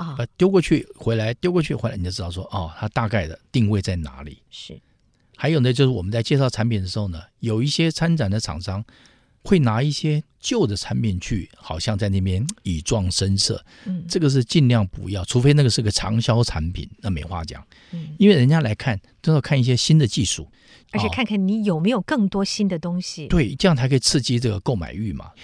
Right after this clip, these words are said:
Speaker 2: 想办法要拿最新的技术、最新的产品出去，而且所有去参加的人，你对这个产品，尤其是新的产品、主打产品，你都要非常的了解。了解到什么程度呢？像以前我们公司训练的话，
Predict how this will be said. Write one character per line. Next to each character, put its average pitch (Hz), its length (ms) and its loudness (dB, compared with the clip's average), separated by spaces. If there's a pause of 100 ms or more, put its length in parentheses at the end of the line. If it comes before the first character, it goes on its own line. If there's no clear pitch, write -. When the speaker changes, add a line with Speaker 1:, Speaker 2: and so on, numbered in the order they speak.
(140)
Speaker 2:
想 117 200 0
办 160 160 2
法 92 240 -6 (140)
要 120 140 -2
拿 101 160 -2
最 151 200 4
新 143 220 0
的 120 100 2
技 98 160 -4
术、 82 300 -8
最 151 160 0
新 123 160 -2
的 117 80 2
产 104 180 -4
品 92 100 -2
出 92 120 -8
去， 98 140 -6
而 117 100 2
且 - 260 -4 (460)
所 185 240 2
有 165 120 2
去 - 140 -2
参 127 300 -2
加 135 140 0
的 120 80 0
人， 71 280 -8 (140)
你 107 140 -4
对 131 200 -2
这 120 120 -4
个 117 60 -4
产 95 280 -8
品， 113 180 -12
尤 107 140 -4
其 120 140 0
是 113 80 0
新 131 200 -2
的 104 120 0
产 - 240 -10
品、 82 120 -10 (360)
主 131 160 -2
打 104 120 -4
产 87 240 -8
品， 87 160 -8 (260)
你 87 120 -6
都 104 80 -4
要 104 60 -2
非 165 340 -2
常 - 240 -8
的 87 120 -6
了 78 220 -10
解。 - 240 -12 (500)
了 147 140 0
解 143 140 4
到 139 100 4
什 107 140 0
么 113 80 2
程 107 220 -2
度 123 100 -4
呢？ 104 240 -2
像 147 180 -2
以 113 60 0
前 110 180 -2
我 127 60 0
们 98 160 -2
公 113 160 0
司 123 80 0
训 120 180 -2
练 113 140 2
的 95 80 -2
话， 87 220 -6